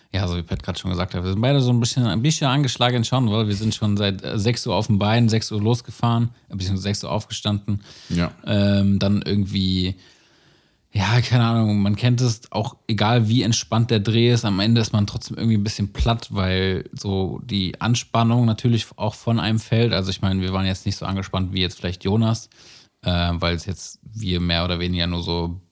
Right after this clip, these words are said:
Speaker 1: B-Cam und Aushilfe und keine Ahnung, äh, gemacht haben. <clears throat> Aber ansonsten, wenn du halt dann wirklich länger auf dem Bein stehst und so und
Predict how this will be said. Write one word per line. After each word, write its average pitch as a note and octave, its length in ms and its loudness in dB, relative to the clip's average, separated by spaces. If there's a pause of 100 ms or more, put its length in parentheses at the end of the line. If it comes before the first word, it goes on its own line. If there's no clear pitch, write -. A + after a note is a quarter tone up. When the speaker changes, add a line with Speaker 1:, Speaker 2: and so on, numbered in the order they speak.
Speaker 1:
B-Cam F#2 800 -2
und D#2 360 -8
Aushilfe F#2 840 -6
und E2+ 180 -8
keine F#2 180 -6
Ahnung, F2+ 320 -4 (480)
äh, G2 160 -2
gemacht F#2 400 -4
haben. F#2 220 -2 (180)
<clears throat> C3+ 500 4 (140)
Aber E2+ 640 -2 (300)
ansonsten, G#2+ 560 2
wenn G2 120 2
du G2 120 0
halt G2 220 -2
dann F2+ 200 -2 (640)
wirklich G2+ 800 -2
länger G#2 260 0
auf G2+ 140 -2
dem F#2+ 160 -2
Bein G#2 340 2
stehst G2+ 540 -2
und G2 120 -4
so F#2+ 260 -2
und - 420 -8